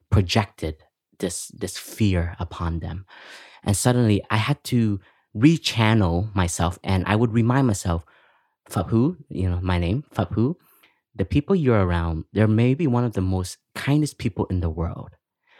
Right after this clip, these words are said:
Stop copying, pasting this image of your cousin on these people."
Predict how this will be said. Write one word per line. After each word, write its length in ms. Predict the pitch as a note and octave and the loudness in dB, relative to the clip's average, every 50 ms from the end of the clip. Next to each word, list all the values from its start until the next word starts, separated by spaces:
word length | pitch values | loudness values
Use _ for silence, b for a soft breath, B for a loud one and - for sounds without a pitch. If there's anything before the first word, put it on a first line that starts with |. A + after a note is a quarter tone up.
| b b b | b b b
Stop 380 | - - - A#2+ A#2+ - - | -10 -2 0 0 0 0 -2
copying, 480 | - - - A#2 - - A2 G#2+ G2+ F#2 | -6 -2 0 0 0 2 2 2 2 2
pasting 560 | F2+ - - F#2+ F2+ - - F2 F2 E2+ E2+ - | 0 -2 -4 -4 -4 -2 -2 -2 -2 -2 -2 -4
this 180 | - E2+ - - | -4 -4 -4 -2
image 400 | - F#2+ F2+ E2+ E2+ E2+ - - - - | 0 0 2 2 0 -2 -4 -8 -8 -4
of 340 | F2 F2 E2+ E2+ E2+ - - | -2 0 0 0 -2 -4 -6
your 80 | - E2+ | -6 -6
cousin 420 | - - - F2 E2 - F2+ E2 - - | -6 -4 -4 -4 -4 -4 -6 -8 -6 -6
on 160 | F2 E2 D#2+ | -6 -6 -6
these 160 | E2 E2+ - | -6 -10 -12
people." 480 | - - - F#2 - - - G2 - | -12 -14 -14 -14 -12 -12 -14 -16 -16